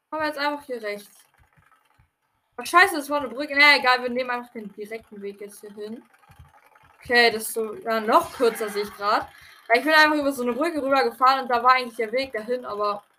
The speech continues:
ja, egal. So, wir fahren jetzt einfach den direkten Weg hier hin. So, ist natürlich doch besser. Oh, scheiße, hier ist ein Polizist.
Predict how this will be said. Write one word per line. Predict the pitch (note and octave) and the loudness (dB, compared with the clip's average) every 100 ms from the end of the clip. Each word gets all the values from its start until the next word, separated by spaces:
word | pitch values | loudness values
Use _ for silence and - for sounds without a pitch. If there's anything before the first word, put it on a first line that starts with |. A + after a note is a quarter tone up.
| _ | _
ja, | - G2+ | -8 -6
egal. | G3 F#3+ G2 - _ _ _ _ - | -4 -4 -8 -8 _ _ _ _ -2
So, | |
wir | C4+ C#4 | 0 2
fahren | D4+ D4+ | 4 4
jetzt | C#4+ | 2
einfach | C4 A#3+ | -4 -6
den | G#3 G3 | -14 -10
direkten | A3+ A3+ B3 A#3+ | -6 -6 -6 -6
Weg | A#3 A3+ | -6 -6
hier | A#3 | -8
hin. | A3 A3+ A3+ G#3+ | -6 -4 -6 -10
So, | F#3+ - G3+ G#3+ C4+ F4 F#4 _ _ | -14 -10 -2 0 4 2 0 _ _
ist | - | -14
natürlich | G#3+ G#3 G#3 | -12 -10 -8
doch | A3+ A3+ | -6 -8
besser. | - G3+ G#3 A#3 C#4+ _ _ _ _ _ _ _ _ _ _ _ _ _ _ _ - - - | -10 -10 -8 -8 -10 _ _ _ _ _ _ _ _ _ _ _ _ _ _ _ -20 -14 4
Oh, | G#4 A#4+ A4 | 10 10 10
scheiße, | - A4+ G4 | 4 4 6
hier | F#4 | 4
ist | F#4+ - | 2 0
ein | |
Polizist. | F#4+ - F#4+ F4+ - | -6 -2 -2 -4 -8